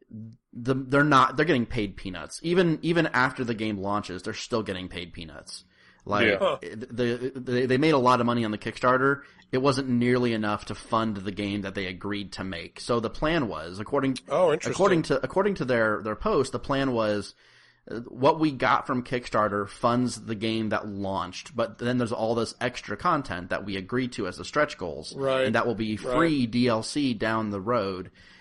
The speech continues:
Speaker 1: and the sales of Shovel Knight to non-backers will have to fund that. And I'm worried that they've spent a lot, it's,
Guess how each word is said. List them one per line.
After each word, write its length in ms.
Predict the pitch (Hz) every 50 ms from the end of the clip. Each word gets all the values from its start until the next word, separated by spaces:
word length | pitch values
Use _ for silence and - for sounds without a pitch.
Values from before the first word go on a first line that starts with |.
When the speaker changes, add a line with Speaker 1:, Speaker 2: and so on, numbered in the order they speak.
| - _ -
Speaker 1:
and 520 | 104 104 101 98 98 98 95 98 95 95 - - _ _ _
the 140 | 104 107 110
sales 560 | - - - - 160 175 175 151 127 120 101
of 140 | 110 107 98
Shovel 280 | - - 110 101 104 107
Knight 300 | 101 101 101 101 110 - -
to 120 | - 113
non-backers 1000 | 107 110 110 117 120 120 117 113 107 98 113 113 120 120 - 107 98 101 101 -
will 100 | 104 101
have 240 | 104 98 95 - -
to 100 | - 98
fund 580 | - - - 104 101 98 95 92 92 92 87 - _ _ _ _ -
that. 440 | 95 92 90 76 - - - - - - _ _ _ _ - _ _ _ _ _ _ -
And 520 | 98 98 98 98 98 98 98 95 90 - - _ _ _ _ _ _ _ _ - - - - _ _ - - -
I'm 340 | - 131 143 160 143 127
worried 400 | 120 127 147 190 180 143 127 104
that 300 | 98 113 104 104 - 101
they've 140 | 110 127 160 -
spent 200 | - 202 190 131
a 60 | 101
lot, 480 | 92 87 85 85 90 92 101 123 -
it's, 180 | 160 160 -